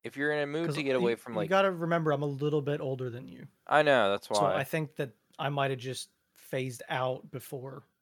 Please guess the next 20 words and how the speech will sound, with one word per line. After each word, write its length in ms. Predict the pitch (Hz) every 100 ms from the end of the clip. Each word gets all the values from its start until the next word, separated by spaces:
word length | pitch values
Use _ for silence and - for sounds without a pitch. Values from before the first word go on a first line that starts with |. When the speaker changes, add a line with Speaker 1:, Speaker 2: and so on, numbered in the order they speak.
| -
Speaker 2:
that. 280 | - - - _ _ _ _ _ _ _ _ _ -
Speaker 1:
I 160 | 135
would, 300 | 180 180 143 _ _ _ _ _ _ _ _ _
I 160 | 117 165
would 160 | 170 120
recom-, 260 | 104 - -
um, 320 | 98 101 113 -
recommend, 640 | 107 113 101 98 98 98
uh, 320 | 101 - 104 104 _ _ _ _ _ _ _ _ _ _ _ _ _ _ _ _ _ _ _ -
Adventure 260 | 147 196 180
Time's 280 | 156 135
a 40 | 110
little 140 | 107
bit 140 | 107 101
more, 340 | 98 95 95 - _ -
it 100 | 123
starts 260 | 131 127 160
off 200 | 143 -
more 180 | 151
kiddie, 400 | 151 165 160 170